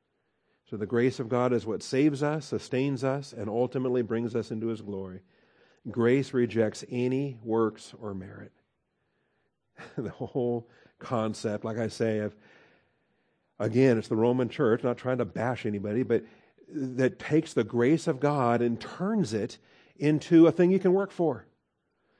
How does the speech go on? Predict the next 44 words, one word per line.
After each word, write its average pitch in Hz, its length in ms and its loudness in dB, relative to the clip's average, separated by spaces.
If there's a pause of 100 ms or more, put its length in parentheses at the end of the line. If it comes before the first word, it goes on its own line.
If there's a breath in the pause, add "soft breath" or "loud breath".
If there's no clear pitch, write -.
(160)
So 151 120 2
if 127 80 4
you 131 100 4
work 185 260 8
really, 196 200 6
really 190 220 6
hard, 165 520 2 (400 soft breath)
you 147 140 8
can 160 160 4
start 175 320 4
to 165 80 4
deserve 151 560 2
those 139 380 6
merits 113 760 -2
the, 120 280 -2
in 117 200 -2
the 110 100 0
treasury 107 500 -4
that 101 120 -4
have 107 100 -2
been 110 120 -4
laid 113 280 0
up, 101 280 -4
you 104 120 -8
know, 101 260 -8
the 104 80 -10
merits 110 320 -6
of 107 80 -10
Jesus 110 460 -4
or 120 40 -8
the 107 80 -10
merits 110 360 -4
of 104 100 -4
Mary 110 360 -4
or 107 80 -6
the 104 60 -8
merits 110 340 -8
of 110 80 -10
the 107 100 -10
saints. 110 360 -12 (440 loud breath)
And, 117 400 2
uh, 110 240 2 (640)
they 123 120 0
turn 135 560 0